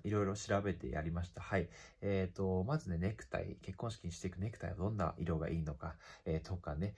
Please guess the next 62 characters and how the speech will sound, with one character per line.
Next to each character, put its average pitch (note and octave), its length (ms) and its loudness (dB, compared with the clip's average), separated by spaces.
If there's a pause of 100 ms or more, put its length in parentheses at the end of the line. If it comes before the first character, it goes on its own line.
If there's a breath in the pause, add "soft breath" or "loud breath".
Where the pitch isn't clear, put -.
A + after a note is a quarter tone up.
(260 loud breath)
ご F#2 180 0
祝 - 480 -8
儀 A#2 180 -4
袋、 A2 500 -2 (260 loud breath)
え D#2 580 0
ー、 - 20 -2
は E2+ 120 2
ど F2+ 140 0
ん G2 100 -2
な D#2+ 120 2
も D2 140 -2
の D2+ 120 -2
が D#2+ 120 -4
い E2 100 0
い D#2 40 0
の D#2+ 100 -2
か D2 140 -4
と - 80 -10
か、 D#2+ 100 -2 (120)
い F#2 120 -4
く F#2 100 0
ら D2 80 4
入 D2+ 80 0
れ D#2+ 100 2
る D2+ 80 0
の D#2 120 -2
か - 140 -10
と - 100 -16
か A2 120 -4
ね、 D3+ 180 2 (200 loud breath)
い G#2 60 2
ろ A2+ 120 4
い G#2+ 40 2
ろ A2 80 2
Google G2 340 2
で - 100 -8
検 F#2 240 -2
索 F#2 200 -6
し - 100 -10
て、 G2 260 0 (260 loud breath)
え D#2+ 180 2
ー、 - 20 2
リ F2 120 0
サ F2 140 2
ー E2+ 60 0
チ - 160 -12
し F2+ 60 -8
て、 - 160 -2
え F#2 220 -2
ー - 20 -
っ - 20 -10
と、 - 100 -6
や F2 60 -4
っ D#2+ 40 -8
て - 120 -14
い F2+ 60 -10
き - 80 -6
ま E2 100 0
し - 80 -10
た。 - 120 -10
は G2+ 160 -2
い。 E2 100 0